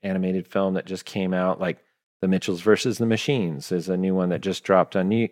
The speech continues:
on Netflix. We have a great relationship with Netflix, and they'll usually come to us and say, "Would you like to interview, you know,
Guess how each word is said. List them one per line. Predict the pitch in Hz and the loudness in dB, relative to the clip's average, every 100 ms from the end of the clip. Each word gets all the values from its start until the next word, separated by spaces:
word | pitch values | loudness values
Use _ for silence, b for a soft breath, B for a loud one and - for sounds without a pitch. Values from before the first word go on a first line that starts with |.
| - | -4
on | 90 92 87 | -4 -2 0
Netflix. | 104 - 95 92 - _ _ _ _ - | -2 0 -2 -2 -6 _ _ _ _ 0
We | 117 | 2
have | 107 | 4
a | |
great | 98 101 95 | 4 2 2
relationship | 98 92 90 95 - 92 | 0 0 0 -4 -4 -4
with | 92 | 0
Netflix, | 92 - 92 85 - | 0 0 -2 -4 -4
and | 87 | -2
they'll | 90 | 0
usually | 92 92 90 | 0 -2 -4
come | - 87 | -4 -2
to | 87 | -2
us | 82 - | -2 -6
and | 85 | -10
say, | - 85 | -4 -4
"Would | 87 85 | -4 -4
you | |
like | 85 85 | -4 -4
to | - | -4
interview, | 82 80 82 78 80 - | -6 -6 -6 -6 -6 -4
you | 98 | -4
know, | 78 76 | -4 -6